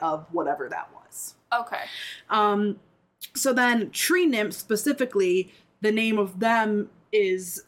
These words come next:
Speaker 1: more specific with dryads or hamadryads.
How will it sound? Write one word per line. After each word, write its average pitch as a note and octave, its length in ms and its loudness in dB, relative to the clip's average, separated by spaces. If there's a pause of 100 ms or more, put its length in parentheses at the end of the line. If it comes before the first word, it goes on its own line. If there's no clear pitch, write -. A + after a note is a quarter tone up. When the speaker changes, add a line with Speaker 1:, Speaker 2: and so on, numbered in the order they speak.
(320)
Speaker 1:
more A3 200 2
specific G3 480 0
with E3+ 300 -2 (160)
dryads A3+ 840 2
or F3 260 -2
hamadryads. B3+ 1160 0